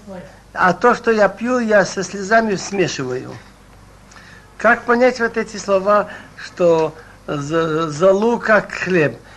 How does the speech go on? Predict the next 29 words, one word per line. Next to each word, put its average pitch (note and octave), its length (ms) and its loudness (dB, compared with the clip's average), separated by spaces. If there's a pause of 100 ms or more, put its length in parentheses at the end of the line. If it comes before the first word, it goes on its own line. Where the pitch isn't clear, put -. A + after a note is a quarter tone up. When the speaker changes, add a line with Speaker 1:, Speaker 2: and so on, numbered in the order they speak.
(140)
Speaker 2:
что F3 440 0
из-за G3 400 0
мной, G3+ 420 2
из-за G3+ 200 0
неприятностей G#3+ 960 -2
я A3+ 140 0
не A#3 160 -2
чувствую A#3 400 -6
вкуса G3+ 360 -6
в G3 40 -2
еде. D3 500 -4 (160)
Хлеб A#3 300 2
для A#3+ 120 2
меня A3+ 200 -2
все A3 200 -6
равно, G3+ 240 -2
как F3+ 240 -6
зола. C#3+ 340 -8 (840)
То, A#3+ 180 4
что B3+ 160 2
я A3+ 160 4
пью, A#3 280 -4
смешивается A3 540 -4
с F#3+ 100 -8
моими G3+ 240 -4
слезами. D#3 600 -4 (500)
«Мипней F#3+ 460 2
замха G#3+ 480 2
векицпехо, F3 960 -4